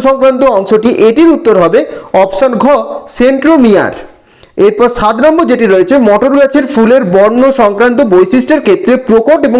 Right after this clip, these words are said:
প্রচ্ছন্ন গুণগুলি কি কি? এটির উত্তর হবে অপশন খ, বেগুনি ও সাদা। আটের যেটি রয়েছে, গিনিপিগের ক্ষেত্রে দ্বিসংকর জননের এফ টু জনুতে যেটি রয়েছে,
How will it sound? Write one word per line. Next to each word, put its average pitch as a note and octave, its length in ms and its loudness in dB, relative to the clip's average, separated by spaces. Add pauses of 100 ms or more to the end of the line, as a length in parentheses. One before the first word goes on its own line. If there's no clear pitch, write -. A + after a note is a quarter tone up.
প্রচ্ছন্ন C4+ 380 2 (120)
গুণগুলি A3 360 2
কি A3+ 240 0
কি? B2+ 120 2 (500)
এটির D4 280 2
উত্তর B3+ 260 0
হবে G#3 140 2 (180)
অপশন A3+ 240 -2 (140)
খ, - 20 -2 (320)
বেগুনি A3+ 420 2 (140)
ও - 80 4
সাদা। D3 400 -2 (760)
আটের D4+ 260 0
যেটি C#4+ 220 0
রয়েছে, F#3+ 340 2
গিনিপিগের B3+ 600 2
ক্ষেত্রে C#4 320 0
দ্বিসংকর C4+ 680 0
জননের B3+ 400 0
এফ A3+ 280 0
টু D4 80 2
জনুতে A3 360 0
যেটি A3 240 0
রয়েছে, F#3+ 300 2